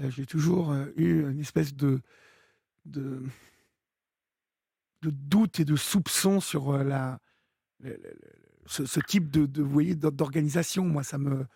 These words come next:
me fait peur un peu. Euh, ces, ces, ces organisations qui, comme ça, euh,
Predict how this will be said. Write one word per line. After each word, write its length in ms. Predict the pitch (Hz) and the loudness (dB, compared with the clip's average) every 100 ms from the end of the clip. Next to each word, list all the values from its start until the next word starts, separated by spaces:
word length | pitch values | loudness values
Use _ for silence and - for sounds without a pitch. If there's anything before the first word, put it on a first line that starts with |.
| - - - - | -20 -20 -20 -20
me 80 | 131 | -2
fait 160 | 165 | -2
peur 360 | - 196 170 139 | 4 4 4 0
un 80 | 131 | -8
peu. 300 | - 135 123 _ _ _ | -2 -2 -2 _ _ _
Euh, 160 | 120 123 95 - _ - _ _ _ | -20 -20 -20 -20 _ -20 _ _ _
ces, 300 | - 127 107 | -18 -18 -16
ces, 260 | - - 80 | -16 -16 -16
ces 240 | - 135 | -10 -6
organisations 600 | 131 131 139 143 131 - | -2 0 0 0 2 2
qui, 180 | 170 - | 2 -2
comme 200 | - 143 | 2 4
ça, 360 | 135 165 160 | 4 4 4
euh, 100 | 147 | 2